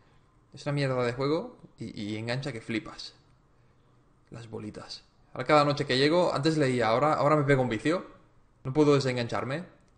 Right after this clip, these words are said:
Estoy pensando en el tra-, estoy en el trabajo y estoy pensando, "Hostia, una partidita al Aguerío no sería mal". Y luego me acuerdo que no tengo, que en el trabajo no hay cobertura y no puedo jugar,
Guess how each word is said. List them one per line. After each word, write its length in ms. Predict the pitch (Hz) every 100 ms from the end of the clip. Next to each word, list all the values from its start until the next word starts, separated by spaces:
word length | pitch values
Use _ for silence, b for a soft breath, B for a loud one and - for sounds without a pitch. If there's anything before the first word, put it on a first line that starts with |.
| _
Estoy 180 | - 156
pensando 340 | 190 202 180
en 40 |
el 60 | 165
tra-, 160 | 165 147
estoy 180 | 143
en 60 | 180
el 60 | 170
trabajo 220 | 165 170
y 20 |
estoy 140 | 151 147
pensando, 300 | 127 113 107
"Hostia, 280 | - - - -
una 140 | 131 127
partidita 420 | 135 127 123 120
al 60 | 120
Aguerío 440 | 113 117 127 151 B B B B B B _ _ _ _ _ _ _ _ -
no 100 | 127
sería 280 | 127 113 98
mal". 180 | 95 -
Y 60 | 107
luego 500 | 120 131 120 - - _ _
me 120 | 110 107
acuerdo 400 | 113 127 123 120
que 120 | 107
no 180 | 107 98
tengo, 800 | 101 104 95 90 - 76 - _
que 120 | 107
en 120 | 101
el 220 | 110 110 104
trabajo 260 | 107 117
no 60 | 120
hay 60 | 113
cobertura 380 | 107 - 120
y 40 | 113
no 100 | 104
puedo 200 | 104 107
jugar, 300 | 117 123